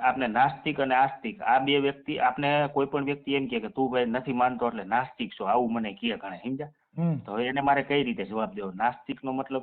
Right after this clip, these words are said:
Speaker 1: શું થતું? હું એને કહું, "નાસ્તિક છું હું", તો પણ એ વ્યાખ્યા આપ, નાસ્તિક એટલે શું? પણ એ લોકોને ખબર હોતી નથી.
Speaker 2: પણ નાસ્તિક ક્યાં છીએ?
Speaker 1: હે?
Speaker 2: આપણે નાસ્તિક ક્યાં છીએ?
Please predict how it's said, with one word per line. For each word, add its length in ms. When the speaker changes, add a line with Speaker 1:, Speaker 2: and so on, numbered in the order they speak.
Speaker 1:
શું 100
થતું? 320
હું 160
એને 160
કહું, 280
"નાસ્તિક 440
છું 120
હું", 240
તો 120
પણ 200
એ 140
વ્યાખ્યા 440
આપ, 120
નાસ્તિક 420
એટલે 200
શું? 260
પણ 120
એ 80
લોકોને 340
ખબર 280
હોતી 280
નથી. 320
Speaker 2:
પણ 100
નાસ્તિક 600
ક્યાં 220
છીએ? 340
Speaker 1:
હે? 180
Speaker 2:
આપણે 200
નાસ્તિક 500
ક્યાં 200
છીએ? 220